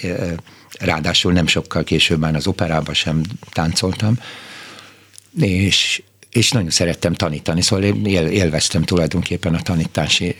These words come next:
ö, és tanultam, folyamatosan tanultam közben. A dolog lényege, hogy egy év múlva Zoli, ö, nagyon beteg lett, ö, amikor egyértelmű volt, hogy mint a legmagasabb, a rektor utáni legmagasabb vezető, én veszem át a,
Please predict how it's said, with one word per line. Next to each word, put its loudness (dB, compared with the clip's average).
ö, -2
és 2
tanultam, 0
folyamatosan 0
tanultam 0
közben. -6
A -2
dolog 2
lényege, 4
hogy 2
egy 0
év 4
múlva 2
Zoli, 0
ö, 0
nagyon 2
beteg -4
lett, -2
ö, 0
amikor 2
egyértelmű 2
volt, 2
hogy 2
mint 2
a 2
legmagasabb, 2
a 0
rektor 0
utáni 0
legmagasabb 0
vezető, -2
én 0
veszem -2
át -2
a, -4